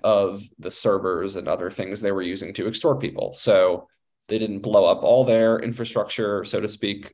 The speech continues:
um, but they, you know, had a targeted attack against what this group was doing when it was launching all these attacks against U S infrastructure, um, including, uh, the notorious Colonial Pipeline, uh, ransomware incident. So,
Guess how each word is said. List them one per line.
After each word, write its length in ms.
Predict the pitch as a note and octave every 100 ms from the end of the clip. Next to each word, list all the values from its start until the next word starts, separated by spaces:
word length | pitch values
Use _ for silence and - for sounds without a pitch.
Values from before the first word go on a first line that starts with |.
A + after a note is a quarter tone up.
| -
um, 360 | G2+ F#2 F2+
but 220 | - - -
they, 340 | F#2 E2+ F2 _ _ _ _ _
you 140 | G#2
know, 100 | F#2
had 220 | A2 G#2
a 80 | F#2
targeted 500 | F#2+ - G#2+ G#2+ G#2
attack 420 | F#2+ - F#2+ F#2
against 600 | G2+ G2+ F2+ F#2 - - -
what 260 | A#2 - -
this 200 | D2+ -
group 300 | - F2 -
was 140 | -
doing 480 | - G2 F2 E2+ E2+ - _ _
when 160 | - G#2
it 40 |
was 140 | G#2
launching 340 | A2+ G2 G2 G2
all 140 | G2
these 380 | F#2+ F#2 F#2+ - -
attacks 340 | - F#2 -
against 320 | - D#2+ -
U 80 | G#2
S 140 | A#2 F3+
infrastructure, 600 | C3+ G#2 - - - -
um, 320 | F#2+ E2+ D2+
including, 560 | D#2+ F#2+ G#2 F#2+ F2+ F2 - _ _ _ _ -
uh, 160 | D2
the 300 | D2+ G2 -
notorious 540 | - - - G2+ F#2 -
Colonial 420 | - G2 F#2 D#2
Pipeline, 540 | - A2 A2 - - -
uh, 60 |
ransomware 520 | - C#2 A#1 - -
incident. 360 | - - - -
So, 260 | A#2+ -